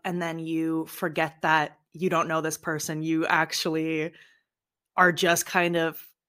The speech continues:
maybe in love with the idea of them, if that makes sense.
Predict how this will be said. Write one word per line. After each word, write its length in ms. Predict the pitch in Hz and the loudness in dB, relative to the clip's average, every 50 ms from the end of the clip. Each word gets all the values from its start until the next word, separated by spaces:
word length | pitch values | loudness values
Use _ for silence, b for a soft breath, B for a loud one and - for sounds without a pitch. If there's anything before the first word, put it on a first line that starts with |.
| _ _ _ _ _ _ _ _ _ _ _ _ _ _ - | _ _ _ _ _ _ _ _ _ _ _ _ _ _ -6
maybe 280 | 214 214 220 220 233 240 | 0 2 2 2 2 2
in 100 | 247 247 | 2 2
love 120 | 247 240 | 2 0
with 120 | 277 262 - | 0 -2 -4
the 100 | 277 262 | -2 0
idea 560 | 220 202 190 196 - 180 175 175 185 190 - - | 0 0 -2 -2 -4 -2 0 0 0 0 0 -2
of 180 | 240 220 233 240 | -6 -8 -6 -8
them, 320 | 269 185 294 294 311 330 _ _ _ _ _ _ _ _ _ - | -8 -6 -6 -8 -8 -12 _ _ _ _ _ _ _ _ _ -16
if 140 | 277 277 - | -16 -6 -6
that 140 | 302 302 | -6 -2
makes 240 | 302 294 294 294 - | -2 -2 -2 -4 -4
sense. 440 | - 302 294 302 302 - - - | -4 -2 -2 -2 -2 -4 -8 -8